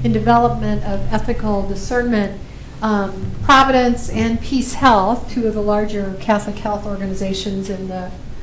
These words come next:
community, uh, really did a lot of this preliminary development work. So Father Toohey, some of you may know, was really instrumental in the development of this.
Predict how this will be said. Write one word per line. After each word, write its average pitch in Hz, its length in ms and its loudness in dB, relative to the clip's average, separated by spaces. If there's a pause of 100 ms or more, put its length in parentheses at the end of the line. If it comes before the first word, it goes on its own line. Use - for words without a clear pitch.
(260)
community, 233 880 4 (320)
uh, 208 280 2 (140)
really 277 360 4
did 220 160 4
a 208 60 4
lot 208 260 4
of 208 80 0
this 202 180 -2
preliminary 196 920 -4 (180)
development 208 580 4
work. 185 400 -8 (420)
So 226 300 2
Father 240 340 6
Toohey, 226 640 6
some 233 280 -2
of 220 120 -2
you 220 100 2
may 208 140 0
know, 196 640 -2 (280)
was 208 180 -2
really 240 640 6
instrumental 202 680 -2
in 190 100 -2
the 190 60 -2
development 190 640 0
of 175 160 -10
this. 180 520 -6